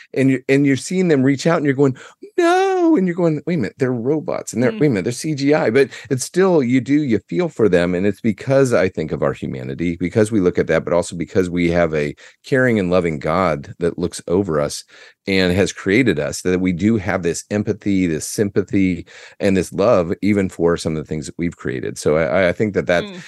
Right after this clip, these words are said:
Speaker 1: even, even kind of the split, you s-, kind of seen the broken world that we, that it, it represents, in the sense it's the divided world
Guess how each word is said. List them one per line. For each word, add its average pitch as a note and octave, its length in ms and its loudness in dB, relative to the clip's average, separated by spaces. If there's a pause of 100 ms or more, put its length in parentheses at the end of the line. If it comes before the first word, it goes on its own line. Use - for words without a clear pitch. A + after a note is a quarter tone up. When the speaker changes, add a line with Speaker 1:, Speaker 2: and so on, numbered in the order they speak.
(120)
Speaker 1:
even, G3+ 300 2
even F#3 260 0
kind C3 200 0
of G#2+ 140 -2
the F#2+ 100 -2
split, - 440 2
you G#2 140 0
s-, - 160 -6
kind D3 160 2
of B2 80 2
seen C3+ 240 0
the G#2 80 4
broken F#2+ 480 2
world F2+ 480 0 (160)
that F2+ 240 0
we, E2 400 -2
that E2 220 0
it, D#2 160 -4 (160)
it E2+ 240 -2
represents, E2+ 760 -2
in D#2+ 120 -4
the D#2 80 -6
sense D#2+ 260 -8
it's - 220 -20
the E2+ 80 -10
divided E2 560 -2
world D2+ 420 -6